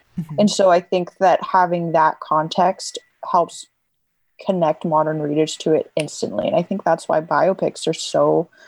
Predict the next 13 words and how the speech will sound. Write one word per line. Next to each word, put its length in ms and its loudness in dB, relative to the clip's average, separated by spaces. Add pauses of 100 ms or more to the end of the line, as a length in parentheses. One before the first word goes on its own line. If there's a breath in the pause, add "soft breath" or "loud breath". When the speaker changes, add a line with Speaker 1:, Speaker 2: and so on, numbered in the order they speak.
(160 loud breath)
Speaker 2:
you 80 0
know, 60 6
as 100 2
popular 400 0
as 100 0
they 140 4
are, 220 4
because 440 -2 (520)
it's 420 -2
that 280 2
connection. 560 0
And 120 4
even, 340 2